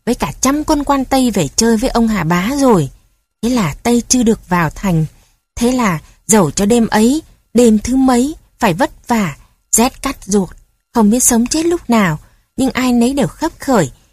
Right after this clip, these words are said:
"Thế thì bên ta sắp được rồi, nó với ta chỉ hơn nhau hòn đạn, mà nó hết đạn, nó chết đến nơi chứ còn sao nữa." Nghĩ vậy, lại trông xung quanh, thấy anh em làng mình vẫn đầy đủ, Nghĩa cũng vẫn đem được cái tay nải dưới nách,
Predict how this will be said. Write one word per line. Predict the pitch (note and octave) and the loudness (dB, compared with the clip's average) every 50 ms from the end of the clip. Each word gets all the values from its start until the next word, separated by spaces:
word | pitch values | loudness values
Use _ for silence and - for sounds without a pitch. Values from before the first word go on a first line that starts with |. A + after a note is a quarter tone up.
| _ _ _ | _ _ _
"Thế | - B3+ B3+ | -8 -6 -4
thì | - G#3 C3+ | -2 -2 -2
bên | - E3+ G3 G3+ | 0 -2 -2 -2
ta | - - A3 G#3+ G#3 | -2 -2 -2 -2 -2
sắp | - - D#4+ - | -2 -4 -2 2
được | A#3 A3 G3+ E3+ - | 2 2 2 2 0
rồi, | - F#3+ G3 F#3+ G3 G3 G3 - - _ _ _ _ _ | -2 0 2 2 2 2 0 -4 -12 _ _ _ _ _
nó | F3 G3 | -4 -2
với | A#3 C#4 C#4 - | -2 -2 -4 -4
ta | - B3+ A#3+ A#3 | -4 -4 -4 -2
chỉ | - - C#3+ D3 | -2 -4 -6 -6
hơn | - - B3+ B3+ B3+ | -6 -4 -2 0 2
nhau | B3+ B3+ A#3+ | 2 2 0
hòn | A#3 A#3 G#3+ F#3 D#3 D3+ | 0 0 0 0 0 0
đạn, | E3+ F3+ F3+ - - - _ _ _ _ | 0 -2 -2 -4 -8 -18 _ _ _ _
mà | - A3 G#3+ G3+ | -2 0 2 4
nó | G3 G#3+ | 2 2
hết | A#3 C#4 F4+ G4+ - - | 0 -2 -4 -6 -4 -2
đạn, | C4 B3+ A3 - - - _ _ _ _ _ - | -2 -2 -2 -4 -6 -12 _ _ _ _ _ -8
nó | D#3 | -8
chết | D#3+ - - B3 C4 G3+ | -4 -2 -2 -2 0 2
đến | A3+ G#3+ A#3 | 2 2 4
nơi | C4 D4 D4 C#4+ C4+ | 4 4 4 4 4
chứ | - - D#4+ | 2 -2 -2
còn | - - G#3 - | 0 0 0 0
sao | - - A#3+ B3+ B3 | 0 -2 0 0 2
nữa." | B3+ C4 B3+ - C#4 E4 E4+ - _ _ _ _ _ _ _ _ - | 2 2 2 2 2 0 -2 -6 _ _ _ _ _ _ _ _ -6
Nghĩ | D#3 D#3 - A3 | -6 -4 -4 -4
vậy, | - B3+ A3 - - - - _ _ _ _ | -4 -2 -4 -4 -4 -10 -20 _ _ _ _
lại | E3 - - - | -10 -10 -4 -2
trông | A#3+ A#3+ B3 | 0 0 0
xung | A#3 - B3+ B3 A#3 | 0 0 0 -2 -2
quanh, | A3+ - A#3+ A#3 A3+ A3 - - - _ _ _ _ | 0 0 0 0 0 -2 -4 -10 -20 _ _ _ _
thấy | - F#3 G3 | -6 -4 -4
anh | A3+ B3 | -4 -4
em | - - A3 G#3+ G3+ | -4 -4 -2 -2 -2
làng | G3+ G3+ G3 F3 D#3+ E3 E3 | -2 -2 -2 0 0 0 0
mình | E3 D#3 D3+ E3+ | 0 0 0 -2
vẫn | D#3 - - | -4 -4 -2
đầy | A#3+ C4+ A#3 G3+ | -2 0 0 2
đủ, | F3+ G#3+ G#3 F3 D3 - - - _ _ _ _ _ | 4 4 2 2 0 -4 -12 -20 _ _ _ _ _
Nghĩa | F#3+ G3+ F#3 - F3+ | 0 0 0 0 -4
cũng | - G3 A3 | -4 -2 -2
vẫn | A#3 - - A#3 | -2 -4 -4 -2
đem | B3+ B3+ A#3+ A3+ | -2 0 2 2
được | G#3 F3 - | 2 0 -2
cái | - A3+ | -4 -6
tay | - - C4 B3+ | -4 -2 -2 0
nải | A#3+ A#3+ A3 F3 C3+ C#3+ | 0 0 0 0 -2 -2
dưới | - F3+ F3+ | 0 0 0
nách, | G#3+ B3+ D4+ E4 | 2 0 -2 -2